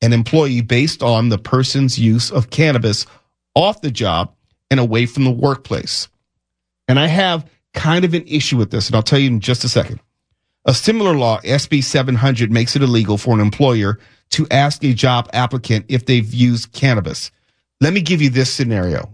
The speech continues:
and I don't know how it's gonna play out. Let's go back to fast food, for example. And I own a, a McDonald's franchise, and I have an employee who comes to work, mind you, I have a dress code, as all McDonald's do,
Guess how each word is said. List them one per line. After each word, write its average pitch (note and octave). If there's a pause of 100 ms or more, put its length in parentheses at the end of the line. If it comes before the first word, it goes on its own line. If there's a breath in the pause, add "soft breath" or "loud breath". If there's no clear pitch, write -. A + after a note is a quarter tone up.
and B2+
I C#3
don't C3+
know C3
how A#2
it's G#2
gonna A2
play G2
out. - (720)
Let's C#3
go D#3
back C3+
to B2
fast A#2
food, G2
for G#2
example. F2 (1160)
And F3
I G#3+
own F#3+
a, D3
a D3
McDonald's C#3
franchise, - (540)
and C3+
I D3+
have E3
an D#3+
employee D#3
who C3
comes E3
to F3+
work, C#3 (840)
mind C3
you, A#2
I -
have C#3
a D3
dress D3+
code, E2 (340)
as G#2
all G#2+
McDonald's B2
do, A#2